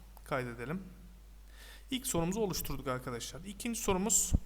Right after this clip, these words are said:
boşluk doldurma olsun. Ee, yine sorunun kökünü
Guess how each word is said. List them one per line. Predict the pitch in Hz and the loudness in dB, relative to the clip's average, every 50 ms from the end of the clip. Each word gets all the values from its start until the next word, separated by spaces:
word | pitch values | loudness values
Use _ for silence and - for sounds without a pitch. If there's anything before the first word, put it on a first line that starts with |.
| - - - - - - - - - - - - - | 0 -12 -16 -18 -18 -18 -18 -16 -16 -16 -16 -6 0
boşluk | 294 277 - - - - | 2 2 2 2 2 4
doldurma | 175 156 143 143 135 - 131 123 | 4 4 6 4 2 2 2 2
olsun. | 120 117 - - 190 196 - - - - - - - - - - - - - - - - - - - - - - - - - - - - - - - - - - - - - - - - - - | 0 0 0 -2 -2 -4 -6 -10 -14 -16 -18 -18 -18 -18 -18 -18 -18 -18 -18 -18 -18 -18 -18 -18 -18 -18 -18 -18 -18 -18 -18 -18 -18 -18 -18 -18 -18 -16 -16 -16 -16 -18 -18 -18 -18 -16 -14 -12
Ee, | - 139 131 131 135 147 143 - - | -10 -10 -10 -10 -10 -12 -12 -8 -4
yine | 254 233 180 | -2 0 2
sorunun | 165 - - - 202 202 202 190 196 196 | 4 4 8 8 8 8 8 8 6 4
kökünü | 190 - 202 196 - 185 185 - | 4 2 0 2 2 2 2 2